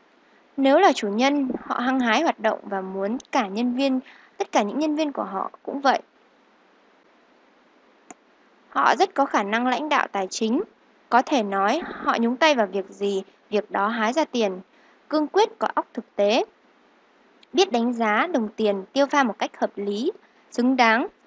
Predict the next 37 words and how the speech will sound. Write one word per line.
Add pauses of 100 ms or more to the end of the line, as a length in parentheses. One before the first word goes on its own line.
(180)
không
chặt
chẽ
về
vấn
đề
tiền
bạc
nhưng
cũng
không (100)
phung
phí, (280)
tiêu
pha
liều
lĩnh. (640)
Kinh
doanh
nhiều
thắng
lợi, (160)
rộng
rãi
với
gia
đình, (120)
bạn
bè, (420)
nếu
cho
rằng
đó
là
người
tiết (120)
kiệm,